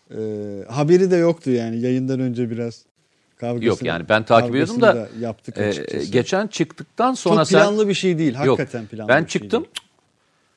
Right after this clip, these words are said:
Speaker 1: değil.
Speaker 2: bir, bir tane
Speaker 1: Bir şey
Speaker 2: şey
Speaker 1: oldu
Speaker 2: paylaştın,
Speaker 1: orada.
Speaker 2: bir şey paylaştın. Ak-,
Speaker 1: Evet.
Speaker 2: Allah Allah dedim ya, herhalde başkasının bir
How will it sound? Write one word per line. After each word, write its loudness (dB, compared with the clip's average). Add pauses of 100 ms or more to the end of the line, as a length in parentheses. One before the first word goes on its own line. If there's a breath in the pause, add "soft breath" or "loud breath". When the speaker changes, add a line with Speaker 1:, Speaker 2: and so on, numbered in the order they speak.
Speaker 1:
değil. -20
Speaker 2:
bir, -18
bir -12
tane -4
Speaker 1:
Bir -2
şey 4
Speaker 2:
şey 6
Speaker 1:
oldu 8
Speaker 2:
paylaştın, 6
Speaker 1:
orada. -6
Speaker 2:
bir -8
şey -2
paylaştın. 4
Ak-, -2
Speaker 1:
Evet. -4
Speaker 2:
Allah 2
Allah 2
dedim -8
ya, -4
herhalde 4
başkasının 0
bir -2